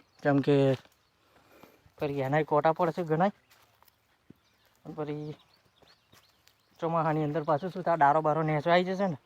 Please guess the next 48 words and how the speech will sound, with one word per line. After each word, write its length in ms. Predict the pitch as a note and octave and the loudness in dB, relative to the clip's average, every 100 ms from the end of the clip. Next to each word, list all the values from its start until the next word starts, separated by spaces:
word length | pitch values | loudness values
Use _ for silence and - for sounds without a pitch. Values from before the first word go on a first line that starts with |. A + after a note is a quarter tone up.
| - | -14
તો 300 | D3+ D3 C#3+ | -8 -6 -4
ખેડવા 300 | D3 C#3+ D3 | -2 0 2
બેડવામાં 320 | C#3 C#3+ D3 _ - | 0 -2 -6 _ -8
તકલીફ 260 | D3+ D3+ | -4 -4
પડશે. 300 | - B2+ A2+ | -6 -8 -8
એટલે 200 | B2 C#3 C3 - _ _ _ _ _ _ - - | -6 -6 -6 -10 _ _ _ _ _ _ -14 -6
એને 160 | C#3+ | -4
પણ 200 | C#3+ D#3 | -4 -4
જોરી 260 | C#3 C3+ D3+ | -4 -2 0
કાઢીએ. 280 | E3+ E3+ F#3+ - - _ D#3+ | 2 2 -2 -8 -20 _ 0
અને 120 | D3 | 4
હવડા 240 | D3 - | 10 12
બધો 200 | D3+ D3+ | 12 10
ખેતરો 320 | D3 D3+ D#3 | 10 12 12
ખાલી 320 | D#3 - D3 E3+ | 12 12 12 12
છે 100 | G3+ | 10
ને, 120 | C#3+ _ _ _ _ _ _ _ _ E3+ | 8 _ _ _ _ _ _ _ _ 8
તો 40 | |
એ 60 | E3 | 10
સુધી 240 | E3 F3 | 10 8
શું 120 | F3+ | 8
છે 120 | F3 | 8
કે 60 | D#3+ | 8
ઓનો 200 | D3+ D#3 | 8 10
લાકડો 300 | D3+ D3 E3+ | 10 10 8
પડે 240 | E3 E3 D#3+ | 10 10 10
એ 160 | E3 D#3+ - D#3 | 10 6 -2 4
ઘેર 160 | D3 | 6
લઈ 160 | D3+ D3+ | 8 10
જવા 140 | D#3+ | 10
માટે 260 | D#3+ D3+ E3+ | 8 6 4
ટ્રેક્ટર 300 | D#3 C#3+ D#3 | 2 0 -2
બેક્ટર 320 | D3+ - E3 - _ _ _ _ _ _ F3+ | -2 -2 -4 -4 _ _ _ _ _ _ 2
મળી 260 | F#3+ F3+ | 4 4
જાય 260 | C#3 A#2+ C3 | 2 0 -2
અને 200 | D3 D#3+ | -2 4
લઈ 200 | F3 F#3 | 6 6
જવાય 280 | D3 C3+ C#3 | 6 6 4
એમ. 100 | B2 _ _ - - _ | 0 _ _ -20 -20 _
ફરી 220 | - D#3 | -4 0
આ 40 | D#3+ | 2
બધી 180 | D#3 | 0
પાક 240 | D#3 D#3 E3 | 4 6 4
થઈ 200 | - F#3+ | 0 0
જાય 120 | F3 | 0
એટલે 200 | E3+ F3 | 0 -2
શું 140 | F3+ | -4
થાય 180 | F#3 D3+ | -6 -6